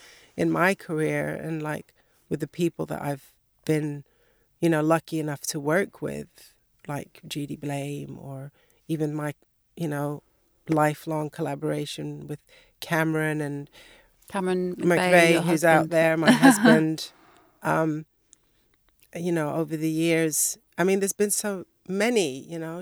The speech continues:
Speaker 2: Mm.
Speaker 1: I've just been talking to John Baptiste Mondino on the phone yesterday,
Speaker 2: And
Speaker 1: and
Speaker 2: he shot your Raw Like Sushi
Speaker 1: Yeah, he
Speaker 2: cover.
Speaker 1: shot the
Speaker 2: It's, like,
Speaker 1: cover and the
Speaker 2: iconic.
Speaker 1: Manchild cover.
Speaker 2: Yeah.
Speaker 1: He did the video for Manchild and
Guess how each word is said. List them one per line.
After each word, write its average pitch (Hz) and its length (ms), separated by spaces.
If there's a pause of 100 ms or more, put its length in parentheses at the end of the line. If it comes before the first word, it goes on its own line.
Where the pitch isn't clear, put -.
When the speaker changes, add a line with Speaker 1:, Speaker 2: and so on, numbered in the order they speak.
Speaker 2:
Mm. 175 300
Speaker 1:
I've 165 60
just 160 280
been - 120 (280)
talking 175 380
to - 160 (140)
John 170 240
Baptiste 156 500
Mondino 151 480
on 143 100
the 143 60
phone 143 380
yesterday, 147 540
Speaker 2:
And 147 100
Speaker 1:
and 226 80
Speaker 2:
he 226 80
shot - 260
your 196 340
Raw 190 140
Like 190 240
Sushi 202 140
Speaker 1:
Yeah, 240 460
he 233 200
Speaker 2:
cover. - 200
Speaker 1:
shot 208 220
the 190 40
Speaker 2:
It's, 185 60
like, - 80
Speaker 1:
cover 220 280
and 202 520 (100)
the - 40
Speaker 2:
iconic. - 60
Speaker 1:
Manchild 190 640
cover. 185 280 (280)
Speaker 2:
Yeah. 185 80 (200)
Speaker 1:
He 185 100
did 165 200
the 160 60
video 202 380
for 185 120
Manchild 180 720
and 160 200